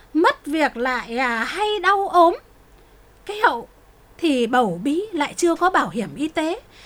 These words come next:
nên nhờ bác mua hộ bảo hiểm y tế cho cả nhà cháu. Ê, như là của để dành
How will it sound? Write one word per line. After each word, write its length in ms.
nên 320
nhờ 240
bác 220
mua 260
hộ 320
bảo 220
hiểm 280
y 160
tế 300
cho 80
cả 220
nhà 280
cháu. 280
Ê, 220
như 220
là 500
của 240
để 240
dành 320